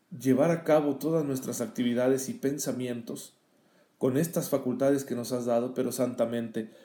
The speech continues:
como a ti te gusta, para que obtengamos los frutos de vida eterna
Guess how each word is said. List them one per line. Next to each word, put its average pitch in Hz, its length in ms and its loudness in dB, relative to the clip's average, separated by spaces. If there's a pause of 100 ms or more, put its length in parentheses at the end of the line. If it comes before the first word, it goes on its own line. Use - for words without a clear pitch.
(120)
como 120 200 -2
a 113 40 -6
ti 131 120 -2
te 123 120 -2
gusta, 135 540 -4 (280)
para 131 200 0
que 135 80 -2
obtengamos 131 480 2
los 127 120 2
frutos 143 360 -2
de 127 60 2
vida 127 160 2
eterna 117 500 -2